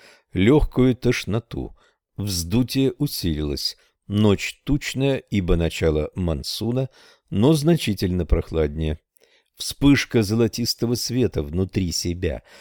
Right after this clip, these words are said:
но слабее, нежели две ночи тому назад. Можно иметь разрыв для вечного пополнения.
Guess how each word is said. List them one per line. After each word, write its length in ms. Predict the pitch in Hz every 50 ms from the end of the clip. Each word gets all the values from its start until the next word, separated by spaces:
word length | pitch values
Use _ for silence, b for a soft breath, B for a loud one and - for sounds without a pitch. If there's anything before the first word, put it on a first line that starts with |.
| B B B B
но 200 | - 82 85 104 113
слабее, 580 | - - 113 127 131 123 120 143 143 139 135
нежели 420 | 131 123 113 104 90 98 95 90 90
две 320 | 82 85 82 80 90 87
ночи 320 | 87 90 92 90 - - 98
тому 300 | - - 98 90 87 82
назад. 520 | 82 85 85 76 73 69 60 - - - b b b b b b b b b _
Можно 420 | - 87 90 110 123 123 104 98 107
иметь 560 | 113 - - 110 104 107 117 120 - - - -
разрыв 640 | 104 95 101 98 87 80 90 110 139 143 - - -
для 300 | - 95 92 92 95 98
вечного 520 | 92 110 135 117 - - - 82 71 67 71
пополнения. 800 | - - - - - 80 80 82 101 123 117 90 71 60 57